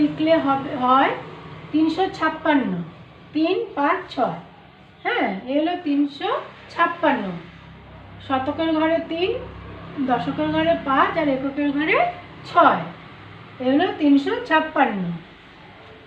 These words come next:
দুই নম্বর, স্তম্ভ মেলাও, বাম স্তম্ভ, ডান স্তম্ভ। বাঁদিকে দেখো কি আছে, একশো তিন, দশকের ঘরে দুই আছে, চারশত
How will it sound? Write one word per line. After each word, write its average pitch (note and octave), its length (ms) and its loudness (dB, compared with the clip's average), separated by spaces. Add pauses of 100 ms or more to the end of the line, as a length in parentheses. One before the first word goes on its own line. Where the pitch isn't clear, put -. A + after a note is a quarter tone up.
(500)
দুই E4 220 4
নম্বর, G3+ 340 2 (640)
স্তম্ভ E4 340 2 (180)
মেলাও, G3+ 300 0 (680)
বাম A#3+ 280 0 (140)
স্তম্ভ, D4+ 320 0 (240)
ডান D4 180 2 (100)
স্তম্ভ। A3+ 340 -2 (1300)
বাঁদিকে D4 420 2 (100)
দেখো D#4+ 280 -2
কি D#4+ 80 0 (100)
আছে, D#4+ 140 -4 (140)
একশো D4+ 260 -6 (160)
তিন, D#4+ 280 0 (920)
দশকের D4 520 -2
ঘরে D#4 180 0 (120)
দুই C#4+ 140 4 (180)
আছে, D4+ 220 -4 (200)
চারশত C4+ 520 -2